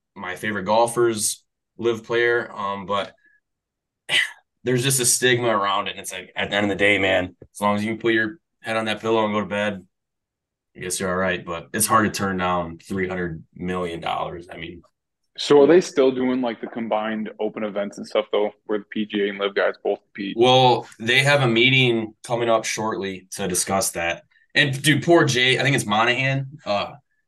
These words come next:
Speaker 1: that dude's already had to step down for, like, a month because of anxiety, and he was having, like, heart problems because he was so anxious. And now what does this do? I mean, how do you
Speaker 2: Is that the P G A commissioner?
Speaker 1: Yeah.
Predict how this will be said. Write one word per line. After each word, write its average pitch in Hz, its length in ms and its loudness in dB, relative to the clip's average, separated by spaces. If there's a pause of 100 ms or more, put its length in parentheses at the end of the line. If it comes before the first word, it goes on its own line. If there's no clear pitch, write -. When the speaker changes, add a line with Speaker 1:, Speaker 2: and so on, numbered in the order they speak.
Speaker 1:
that 131 100 2
dude's 151 220 4
already 151 240 4
had 156 100 0
to 123 60 -2
step 131 300 0
down 117 420 0
for, 110 120 -8
like, 101 120 -4
a 104 60 -4
month 104 400 -2
because 101 340 -6
of 92 220 -6 (120)
anxiety, 98 800 0
and 90 240 -6
he 107 140 -6
was 107 120 0
having, 110 340 0
like, 98 160 -2
heart 113 300 0
problems 98 520 -2 (320)
because 104 280 -4
he 104 80 -2
was 101 140 0
so 107 160 0
anxious. 104 720 0 (360)
And 107 560 -2
now 123 340 6
what 123 140 4
does 107 160 -2
this 110 180 0
do? 82 360 -8 (180)
I 101 100 -2
mean, 90 360 -2 (600)
how - 140 -2
do 123 80 4
you 113 420 2
Speaker 2:
Is 123 120 2
that 131 140 4
the 117 60 -10
P 135 160 6
G 127 140 6
A 120 60 6
commissioner? 110 560 -8 (120)
Speaker 1:
Yeah. 101 420 4